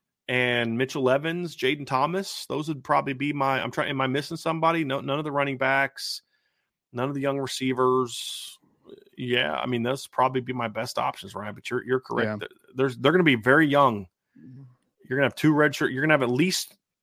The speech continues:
Speaker 1: two, maybe three redshirt sophomores starting on your offensive line next year.
Speaker 2: Yep.
Speaker 1: Your, your running back depth chart's gonna be a redshirt sophomore and a true sophomore. You're gonna have a lot of freshmen and sophomores playing at receiver,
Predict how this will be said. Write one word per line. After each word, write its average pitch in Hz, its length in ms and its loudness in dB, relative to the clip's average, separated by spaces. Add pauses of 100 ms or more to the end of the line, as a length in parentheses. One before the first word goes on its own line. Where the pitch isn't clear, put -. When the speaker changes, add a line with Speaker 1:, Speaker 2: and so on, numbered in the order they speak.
Speaker 1:
two, 180 260 4
maybe 151 300 4
three 135 400 0
redshirt 135 500 2
sophomores 139 580 0
starting 127 300 0
on 127 80 -2
your 123 120 0
offensive 123 360 -2
line 120 220 -2
next 127 260 -8
year. 131 260 -2 (600)
Speaker 2:
Yep. 127 180 -4 (140)
Speaker 1:
Your, 104 320 -8
your 113 140 -2
running 127 240 2
back 123 240 4
depth 123 180 0
chart's 127 240 4
gonna 127 140 -2
be 123 80 6
a 117 60 4
redshirt 120 420 -2
sophomore 123 380 2
and 110 80 -2
a - 20 -8
true 127 200 -4
sophomore. 123 640 0
You're 107 120 -2
gonna 113 100 -2
have 104 60 -4
a 107 40 -8
lot 113 240 2
of 135 60 -4
freshmen 123 340 -2
and 110 80 -6
sophomores 120 440 -2
playing 120 220 -4
at 113 40 -4
receiver, 120 520 -2